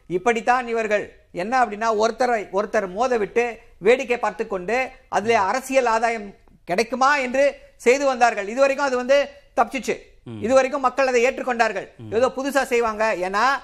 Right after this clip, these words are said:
Speaker 1: இதை மட்டுமே பேசாம என்ன ப-, பேசுனாங்கன்னா, "நாங்கள் அதை செய்வோம், பதினஞ்சு லட்சம் கொடுப்போம், உங்க அக்கவுண்ட்ல வரும், கருப்பு பணத்தை கொண்டு வருவோம்,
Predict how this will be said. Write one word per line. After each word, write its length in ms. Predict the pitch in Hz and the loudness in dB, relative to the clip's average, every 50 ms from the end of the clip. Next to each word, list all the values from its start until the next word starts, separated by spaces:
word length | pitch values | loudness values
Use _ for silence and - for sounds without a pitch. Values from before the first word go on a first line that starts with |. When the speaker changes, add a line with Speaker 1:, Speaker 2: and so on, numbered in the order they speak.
| - - _ _ _ | -10 -20 _ _ _
Speaker 1:
இதை 200 | - 190 220 262 | -4 0 2 2
மட்டுமே 320 | 262 285 247 277 277 294 285 | 2 0 -4 -2 -2 -2 -2
பேசாம 580 | 226 226 214 214 233 208 175 175 185 202 214 | 0 0 -2 0 -2 -4 -4 -4 -4 -2 -2
என்ன 200 | 202 190 220 277 | -2 -2 -2 -2
ப-, 120 | 247 247 226 | 0 0 0
பேசுனாங்கன்னா, 600 | 208 208 220 214 202 214 208 196 175 156 160 175 214 233 220 - - - - | 0 0 -4 -6 -4 -4 -6 -6 -6 -4 -4 -2 -2 -2 -4 -8 -20 -20 -12
"நாங்கள் 320 | - 220 240 240 247 247 | -6 -6 -6 -4 -2 -2
அதை 260 | 220 226 240 277 294 285 | -2 0 2 0 0 0
செய்வோம், 440 | 285 277 269 269 269 262 254 220 - | 0 -2 0 0 0 -4 -4 -2 -2
பதினஞ்சு 280 | 226 233 254 269 269 262 | -2 -2 -2 -2 -2 -2
லட்சம் 240 | 277 262 - 294 285 | -2 -2 -2 -4 -2
கொடுப்போம், 460 | 277 277 269 233 269 285 277 240 - - - - | -2 -2 0 2 2 2 2 0 -4 -10 -18 -10
உங்க 180 | 240 240 254 247 | -4 2 2 2
அக்கவுண்ட்ல 420 | 240 233 277 285 277 254 269 262 | 2 2 0 -4 -2 -2 -2 0
வரும், 240 | 262 269 269 277 233 | 0 0 -2 -2 2
கருப்பு 280 | 247 240 247 240 294 | 2 2 2 2 -2
பணத்தை 280 | 302 294 277 269 285 269 | -4 -4 -2 0 -2 -2
கொண்டு 180 | 262 269 269 277 | -2 0 0 2
வருவோம், 340 | 277 262 254 277 277 269 | 2 2 2 0 -2 -2